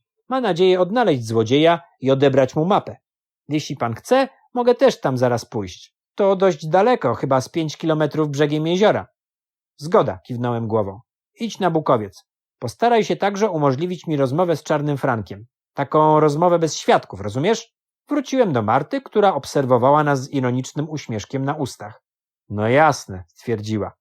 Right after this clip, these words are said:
„Zapomniałam o pewnym drobnym szczególe.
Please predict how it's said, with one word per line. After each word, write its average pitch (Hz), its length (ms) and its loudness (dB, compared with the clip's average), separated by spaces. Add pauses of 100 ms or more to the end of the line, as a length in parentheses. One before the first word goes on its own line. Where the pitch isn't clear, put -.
(280)
„Zapomniałam 139 720 0
o 131 100 -6
pewnym 139 380 -2
drobnym 131 420 0
szczególe. 156 560 0